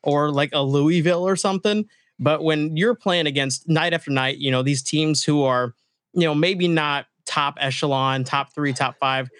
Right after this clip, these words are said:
teams in the entire country, but are really strong in conference teams, I,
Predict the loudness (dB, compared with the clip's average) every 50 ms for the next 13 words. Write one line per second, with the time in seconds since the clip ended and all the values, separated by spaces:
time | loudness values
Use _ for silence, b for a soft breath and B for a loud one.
0 | b b b -4 -2 0 0 0 0 0 0 0 0 -2 -2 -2 -4 -4 -4 -4
1 | -4 -4 -4 -2 -2 -2 -2 -2 -2 -2 -2 -2 -2 _ _ _ _ _ _ -2
2 | -2 0 0 0 0 0 2 2 0 -2 -2 -2 0 0 0 0 0 -2 -2 -2
3 | -2 -2 0 0 0 0 0 -2 -2 -2 -2 -2 -2 0 0 0 2 2 2 0
4 | 0 -2 -4 B B B B B B -12 -12 -12